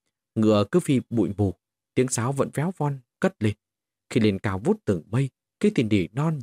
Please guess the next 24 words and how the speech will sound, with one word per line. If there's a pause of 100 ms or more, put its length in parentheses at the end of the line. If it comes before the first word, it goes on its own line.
như
tiếng
sóng
động
định. (680)
Y
phục
màu
trắng, (320)
dây
lưng
khăn
hồng
bay
phấp
phới
trước
gió. (540)
Tiếng
tiêu
bay
bổng
trên
không